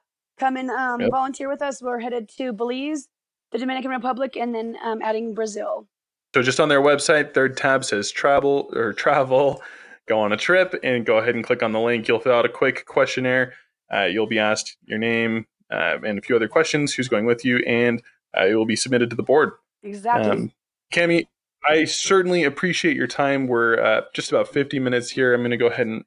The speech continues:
Speaker 2: and wrap up. I appreciate you coming on the show. Is there anything that you'd like to share on topic, off topic, just whatever, whatever is on your soul? I'd love for you to take the opportunity and share that.
Speaker 1: Yeah, just, you know, it's really important to me that people feel empowered, communities are empowered so that they can help themselves.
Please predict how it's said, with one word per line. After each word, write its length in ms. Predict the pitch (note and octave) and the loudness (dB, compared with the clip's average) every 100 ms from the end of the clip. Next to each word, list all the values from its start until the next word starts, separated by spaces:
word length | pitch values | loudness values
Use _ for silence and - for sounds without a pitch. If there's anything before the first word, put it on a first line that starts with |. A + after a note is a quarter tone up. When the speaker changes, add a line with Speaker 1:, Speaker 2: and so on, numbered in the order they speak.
| - | -8
Speaker 2:
and 120 | G#2+ | -2
wrap 260 | A2+ A2+ A#2 | 0 0 2
up. 240 | A#2 - _ _ _ _ - | 2 0 _ _ _ _ -2
I 60 | |
appreciate 440 | A#2 - F3 - D3 | 0 2 2 2 2
you 100 | C3 | 0
coming 200 | C#3 C3+ | 0 0
on 100 | B2 | 0
the 60 | |
show. 260 | - B2+ A#2+ | 2 4 4
Is 120 | B2 | 4
there 80 | D#3+ | 2
anything 280 | F#3+ F3+ F3 | 2 0 0
that 80 | |
you'd 160 | C3 A#2+ | 0 2
like 180 | A#2+ A#2 | 2 2
to 80 | A2+ | -2
share 460 | - B2+ A#2+ A#2+ A#2 - _ _ _ | 0 4 4 4 0 -18 _ _ _
on 160 | C#3 D3+ | 0 0
topic, 500 | D#3+ E3+ E3 D3+ - | 2 0 2 -2 -2
off 260 | B2 B2+ B2+ | 0 0 0
topic, 640 | C3 C3 C3+ C3 C3 - _ _ - | 0 2 2 0 -2 -14 _ _ -2
just 240 | C#3+ - | 0 2
whatever, 360 | C#3+ D#3 D#3+ C3 | 4 4 4 2
whatever 300 | C3+ D#3+ D#3 | 2 4 2
is 140 | C3 | 0
on 80 | A#2+ | -2
your 120 | G#2+ | -2
soul? 360 | - B2+ B2+ B2 | -2 0 2 2
I'd 140 | A2 | 0
love 340 | A#2 B2 B2 | 2 2 2
for 140 | - B2 | -2 -6
you 160 | A2+ | -4
to 80 | G#2+ | -4
take 200 | - A#2+ | -4 -4
the 60 | A2 | -2
opportunity 500 | G2+ G#2+ A2 G#2 G2+ | -4 -4 -6 -4 -4
and 100 | G#2 | -6
share 240 | - F#2 | -4 -2
that. 260 | F2+ D#2 - _ _ _ _ _ _ _ _ _ | 0 -2 -4 _ _ _ _ _ _ _ _ _
Speaker 1:
Yeah, 320 | C4+ E4 E4 E4 | -2 0 2 2
just, 320 | F#4+ - - | 0 -2 -2
you 120 | D4+ | 0
know, 140 | D#4 D4+ | 2 0
it's 180 | C#4+ D#4+ | -2 -4
really 140 | D#4+ | -4
important 280 | C#4 C4+ C4 | -4 -4 -4
to 80 | A#3+ | -6
me 80 | |
that 180 | A#3+ A#3 | -2 -4
people 280 | - B3+ B3 | -4 -6 -4
feel 180 | A#3+ A#3+ | -2 -4
empowered, 420 | A3 G#3 G3+ G3 | -2 -2 -2 -4
communities 420 | A#3 A3 A3 A3 | -8 -8 -6 -4
are 100 | G#3+ | -6
empowered 360 | G#3+ G3+ G3+ F#3+ | -6 -4 -4 -4
so 100 | G#3+ | -4
that 100 | F3+ | -4
they 100 | G#3 | -6
can 140 | G#3+ | -6
help 180 | G#3 - | -6 -8
themselves. 600 | G4 G4 D#4+ A#3 F3 - | -8 -10 -8 -10 -10 -16